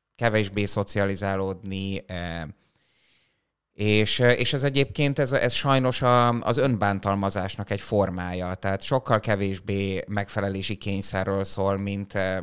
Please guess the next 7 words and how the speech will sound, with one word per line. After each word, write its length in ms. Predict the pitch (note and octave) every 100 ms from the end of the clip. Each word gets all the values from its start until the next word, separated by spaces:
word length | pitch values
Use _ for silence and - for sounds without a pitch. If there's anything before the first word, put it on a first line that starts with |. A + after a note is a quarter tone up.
| -
mint 220 | G2+ G#2
a 40 | G#2+
saját 460 | - G#2 F#2+ G2
magunkkal 1040 | G#2 F#2+ F#2+ F#2+ F#2+ - - _ - F#2+ F#2+
való 240 | G2 G2
viszonyról. 840 | G2+ - F#2+ F#2+ F#2+ G2 G#2 - _ _ _ _ _ _ _ _
Em, 640 | G2+ G2+ G2+ G#2 G#2 G#2